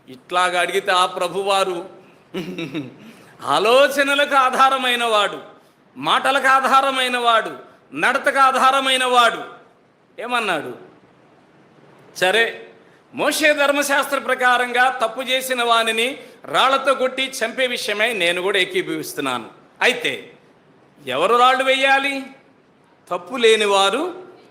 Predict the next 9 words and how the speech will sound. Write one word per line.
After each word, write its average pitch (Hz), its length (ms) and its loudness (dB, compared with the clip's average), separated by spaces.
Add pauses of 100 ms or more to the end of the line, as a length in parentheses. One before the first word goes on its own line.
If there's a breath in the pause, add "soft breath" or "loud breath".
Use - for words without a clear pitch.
(260)
రాయి 180 400 2
వెయ్యాలి. 170 460 -2 (460 loud breath)
తప్పు 302 220 0
లేనివాడు 285 800 2
రాయి 247 280 2
వెయ్యండి 226 480 2
అని 226 100 0
చెప్పాడు. 175 420 -4 (640)
అనగానే 220 680 0